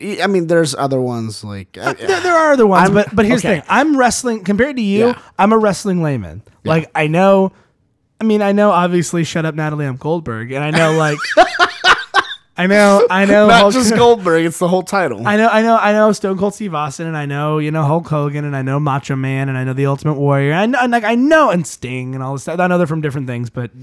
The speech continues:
Speaker 2: yeah, I know wrestlers in general,
Speaker 1: Mm-hmm.
Speaker 2: and The Rock, of course. Duh, I love The Rock. Um, but, like, if you're like, "Okay, name me some wrestlers"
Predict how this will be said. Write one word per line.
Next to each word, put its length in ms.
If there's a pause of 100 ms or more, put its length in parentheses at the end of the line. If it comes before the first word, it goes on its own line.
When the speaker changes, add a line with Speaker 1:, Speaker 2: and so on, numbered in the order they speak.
(220)
Speaker 2:
yeah, 140 (280)
I 80
know 240
wrestlers 480
in 120
general, 540
Speaker 1:
Mm-hmm. 280
Speaker 2:
and 100
The 60
Rock, 340
of 80
course. 400
Duh, 300 (100)
I 60
love 240
The 80
Rock. 240 (320)
Um, 680
but, 300
like, 400 (160)
if 120
you're 140
like, 140
"Okay, 340 (400)
name 280
me 60
some 200
wrestlers" 460